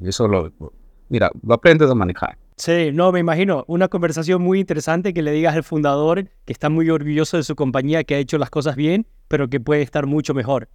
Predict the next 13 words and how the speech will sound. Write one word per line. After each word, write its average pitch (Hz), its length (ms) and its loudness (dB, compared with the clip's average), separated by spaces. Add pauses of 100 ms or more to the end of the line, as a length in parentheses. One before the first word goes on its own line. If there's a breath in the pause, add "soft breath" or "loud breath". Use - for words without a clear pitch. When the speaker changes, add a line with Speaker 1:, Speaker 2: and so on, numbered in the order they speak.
(140)
Speaker 2:
Así 131 200 -6
que, 147 220 0 (440)
eh, 165 200 0 (180)
y, 175 220 -6
y 190 100 -2
muy 185 220 4
interesante 175 460 2
manejar 156 420 2
ese, 147 360 -2
esa, 147 220 -6
esa 147 260 -6
dinámica. 127 500 -2
Pero, 135 320 -4